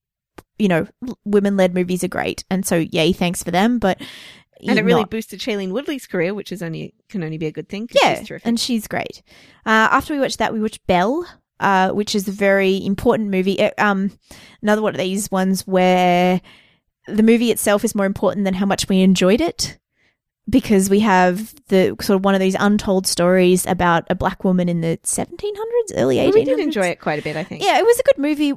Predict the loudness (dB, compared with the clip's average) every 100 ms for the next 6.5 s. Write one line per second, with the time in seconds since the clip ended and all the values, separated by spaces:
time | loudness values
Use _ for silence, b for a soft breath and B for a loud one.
0 | -2 0 2 0 0 -2 0 2 2 2
1 | -2 -4 -2 0 0 -2 -2 -4 -4 -2
2 | -2 -4 _ _ -2 -2 -2 0 2 2
3 | 0 0 2 4 4 4 4 2 2 0
4 | 4 6 8 6 6 4 4 2 0 -10
5 | _ 0 2 2 2 0 -4 -2 -2 0
6 | 2 2 0 -6